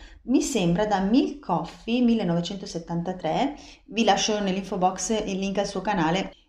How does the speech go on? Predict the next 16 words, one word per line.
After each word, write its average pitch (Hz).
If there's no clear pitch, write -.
E 240
dopodiché 302
ho, 247
eh, 190
sono 294
andata 233
a 196
opacizzare 220
il 277
tutto 226
con 403
un 320
altro 208
prodotto 214
di 208
Alverde 175